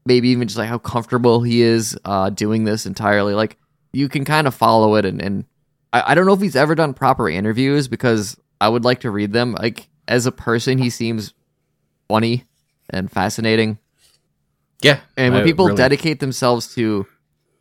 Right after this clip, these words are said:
Speaker 1: I don't wanna call it shitpost music, 'cause it's definitely not that. It, it's, uh, quite a few rungs above that.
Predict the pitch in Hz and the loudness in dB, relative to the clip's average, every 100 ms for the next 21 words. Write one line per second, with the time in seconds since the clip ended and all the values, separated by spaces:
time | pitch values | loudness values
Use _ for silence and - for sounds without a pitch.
0 | _ _ - 156 202 202 - 190 110 - | _ _ -4 0 2 2 2 2 2 -2
1 | 160 - 147 147 160 151 151 - 123 113 | -4 0 0 0 0 -2 -2 -2 -2 0
2 | 120 120 123 117 110 92 95 98 101 101 | 0 0 0 -2 0 -2 0 0 0 -2
3 | 90 107 - - 104 73 - 123 120 127 | -6 -6 -8 -8 -8 -8 -2 -2 0 -2
4 | 113 117 110 98 110 101 113 113 | 0 -2 -2 -2 -2 0 2 0